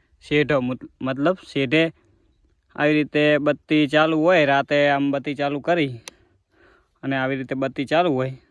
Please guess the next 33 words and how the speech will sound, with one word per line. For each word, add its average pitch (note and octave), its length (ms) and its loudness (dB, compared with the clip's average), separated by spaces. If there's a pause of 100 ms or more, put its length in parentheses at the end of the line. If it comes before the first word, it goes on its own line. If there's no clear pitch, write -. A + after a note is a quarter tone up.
(240)
સાપરામાં C#3+ 440 0
સૂઈ G3 180 4
જવાનું. C#3+ 400 4 (680)
એટલે C3+ 120 -2
આખી D3 260 2
રાત C#3+ 160 2
બત્તી C#3+ 260 -2
ફર, D3 400 2 (100)
ફર, D3 220 2
ફર, D3 240 0
ફર C#3+ 240 -2
કરે F3+ 240 4
પવનની. D3 580 0 (640)
અને C#3 380 -2 (460)
ભૂંડડા D3+ 340 4
બિયાય, D#3+ 300 4
એક B2+ 180 -4 (960)
કહેવાય G3 440 4
કે F#3+ 140 -2
બિયાય, A3 480 2 (100)
પણ D#3+ 80 -2
આપણને E3 320 0
ખબર F3 260 -4
નહીં F#3+ 180 -2
બિયાતા E3+ 300 2
હોય D3+ 100 2
કે D#3+ 60 -4
ના F#3+ 100 -2
બિયાતા D3+ 480 0
હોય. D#3+ 180 0 (400)
દેશી G3 300 4
જુગાડાઓ F#3 540 4
લગાડ્યો, D#3 500 0